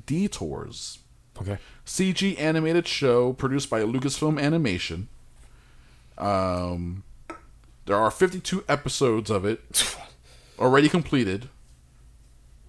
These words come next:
Speaker 1: as well as, uh, and specials. So there's fifty-two
Speaker 2: Okay, yeah.
Speaker 1: episodes plus specials of the show. In twenty twelve, Star Wars Detours was created by George Lucas in collaboration with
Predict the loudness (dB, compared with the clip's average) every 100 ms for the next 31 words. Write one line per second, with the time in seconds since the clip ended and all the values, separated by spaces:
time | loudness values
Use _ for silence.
0 | -6 -4 0 0 2 2 0 -2 -4 -2
1 | 0 0 0 -2 -4 -8 -12 -18 -20 -20
2 | -20 -20 -10 -4 -2 -2 -4 -6 -12 -4
3 | 0 0 0 0 4 2 4 0 -2 -4
4 | -4 -2 -4 -4 -2 -2 -2 -2 -4 -4
5 | -4 0 2 2 0 -4 -14 -20 -20 -20
6 | -20 -20 -20 -20 -20 -2 0 2 0 2
7 | 4 2 0 0 2 0 -2 -6 -12 -4
8 | 0 2 4 4 2 -2 0 0 0 -2
9 | 0 0 0 0 0 2 2 2 0 0
10 | -2 -6 -6 -2 -2 -2 -2 0 0 0
11 | 2 0 -2 -2 2 4 6 6 4 -10